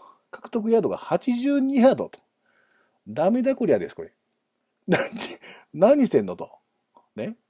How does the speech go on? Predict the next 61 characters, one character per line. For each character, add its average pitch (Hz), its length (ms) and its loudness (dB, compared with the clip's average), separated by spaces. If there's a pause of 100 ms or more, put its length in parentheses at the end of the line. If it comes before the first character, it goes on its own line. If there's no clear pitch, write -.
(840)
う 131 60 -8
ー 127 520 -6
ん、 - 20 -10
ま 160 80 -4
あ、 165 40 -6
こ 196 100 2
の 196 60 4
試 202 120 4
合、 196 80 8
あ - 20 4
の、 180 880 -2
バ 151 180 2
ー - 40 4
ノ 185 80 2
ン・ 170 60 -4
デ 175 120 6
イ 165 40 4
ビ 131 80 0
ス、 - 240 -18 (140)
ね、 107 260 -12 (120)
私 - 200 -16
の 101 60 -16
大 98 140 -10
好 - 60 -16
き - 40 -20
な 92 80 -14
バ 107 140 -6
ー - 20 -6
ノ 113 100 -8
ン・ 95 40 -12
デ 127 120 -2
イ - 20 2
ビ 131 100 -2
ス - 40 -14
さ 90 100 -12
ん 82 60 -18
は 85 100 -14
で - 100 -20
す - 80 -20
ね、 87 280 -16 (300)
怪 123 100 -6
我 120 60 -2
で 92 100 -14
欠 95 240 -18
場 104 140 -8
す - 100 -14
る 104 80 -12
と 92 80 -16
い 92 40 -12
う 90 40 -14
こ 85 80 -16
と 82 120 -18
が - 120 -18
あ 90 40 -16
り 92 60 -20
ま 113 120 -12
し - 40 -16
た 90 100 -14
け 80 60 -18
ど 82 100 -18
も、 87 220 -20